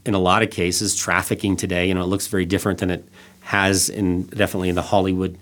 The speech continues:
context. When we have a strong family, parents who are modeling security in the home by loving one another and showing affection to each other, that creates a security that is necessary to help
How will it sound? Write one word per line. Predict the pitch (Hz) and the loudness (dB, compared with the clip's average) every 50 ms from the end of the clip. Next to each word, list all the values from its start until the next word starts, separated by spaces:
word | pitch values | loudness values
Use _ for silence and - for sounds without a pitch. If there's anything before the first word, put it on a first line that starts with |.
| - - - - - - - | -20 -20 -20 -20 -20 -20 -4
context. | - 110 98 95 92 - - 98 95 - - - - | 0 2 2 2 0 0 -2 -2 -2 -2 -4 -6 -4
When | 113 113 107 107 | -2 0 2 2
we | 110 117 | 2 2
have | 107 117 120 123 120 | 4 4 4 4 4
a | 120 110 | 2 2
strong | - - - - 120 113 113 107 | 0 0 0 2 2 2 2 0
family, | 98 - 107 107 110 117 113 104 98 95 98 101 101 101 - - - - - _ _ _ _ - | -2 -4 -4 -2 -2 -2 -2 -2 0 0 -2 -2 -4 -6 -10 -18 -20 -20 -20 _ _ _ _ -16
parents | - - 127 123 127 123 117 104 - - - | -2 2 4 6 6 6 4 2 0 -4 -2
who | - 120 117 | 0 2 2
are | 107 98 | 2 2
modeling | 98 95 95 98 110 117 117 107 101 98 95 95 92 95 - - _ _ _ _ _ _ - | 2 2 2 2 2 2 2 0 0 0 -2 -2 -4 -4 -8 -12 _ _ _ _ _ _ -4
security | - - - 123 - - - 135 143 143 123 110 | -2 0 0 -2 -2 0 4 6 6 6 6 4
in | 95 92 92 | 2 0 0
the | 95 87 | -2 -4
home | - - 131 135 113 98 95 | -2 0 0 2 2 2 2
by | 98 98 95 | 2 2 2
loving | 92 95 101 107 113 120 120 110 107 | 2 2 2 4 4 4 4 4 4
one | 98 98 92 | 2 2 2
another | 92 92 90 87 90 90 92 | 0 0 -2 -2 -2 -2 -2
and | 95 92 90 | -2 -2 -2
showing | - - 113 107 101 | 0 0 0 0 0
affection | 92 - - - 120 - - - 110 - | -2 -2 -2 -2 -2 0 -2 -2 -2 -2
to | - 104 | -2 -4
each | 95 92 - - | -4 -4 -4 -6
other, | 92 90 90 90 95 - - - - - - - - - _ _ _ _ - | -6 -6 -8 -10 -12 -14 -20 -20 -20 -20 -20 -20 -20 -20 _ _ _ _ -2
that | 98 120 131 139 131 | 0 2 2 2 0
creates | - - 135 120 113 110 107 104 - | 2 2 4 4 6 4 4 2 0
a | - - | 0 0
security | - - 104 - - - 131 127 127 120 110 | 0 0 -2 -4 -4 -2 0 0 2 2 2
that | 101 98 95 | 2 0 0
is | 98 98 90 92 | 0 -2 -2 0
necessary | 101 107 117 - - 120 101 - - 101 95 98 95 - | 0 2 2 2 2 2 2 0 0 0 -2 -2 -4 -4
to | - 98 | -6 -8
help | 85 - 104 101 98 - | -2 0 2 2 0 -2